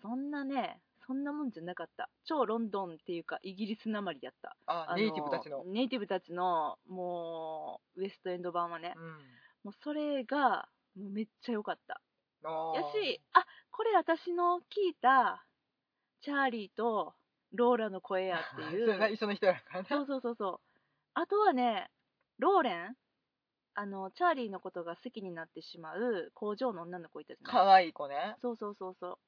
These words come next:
Speaker 1: あの子が、
Speaker 2: うん。
Speaker 1: あのね、ウエストエンド版の方がね、めっちゃ面白になってた。
Speaker 2: <laughs> あ、そうなんや。
Speaker 1: そう。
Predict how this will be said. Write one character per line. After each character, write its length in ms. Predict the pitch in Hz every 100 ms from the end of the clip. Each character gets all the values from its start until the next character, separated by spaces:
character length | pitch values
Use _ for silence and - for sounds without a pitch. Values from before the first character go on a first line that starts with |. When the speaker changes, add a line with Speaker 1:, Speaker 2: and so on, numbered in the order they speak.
| _ _ _ _
Speaker 1:
あ 120 | 277 349
の 140 | 349
子 160 | 339 311
が、 340 | 349 240 -
Speaker 2:
う 100 | 175
ん。 220 | 180 147 _ _ _
Speaker 1:
あ 180 | - 190
の 100 | 180
ね、 320 | 170 170 165 190 _ -
ウ 80 |
エ 80 | 277
ス 100 | - -
ト 80 |
エ 40 | 339
ン 100 | 311
ド 100 | 285
版 260 | 277 269
の 100 | 262
方 180 | 262 247
が 120 | 165
ね、 320 | 156 165 147 - _ _ _ -
め 120 | 170
っ 20 | _ -
ち 80 |
ゃ 80 | 208
面 160 | 170 170
白 260 | - 170
に 100 | 165
な 100 | 165
っ 20 | 147
て 100 | 160
た。 100 | _ - - -
Speaker 2:
<laughs> 580 | 277 370 370 285 -
あ、 80 | 277 -
そ 0 | 508 508
う 20 |
な 120 | 247
ん 80 | 175
や。 200 | 156 147 - _ _
Speaker 1:
そ 440 | - 294 226 175
う。 40 | -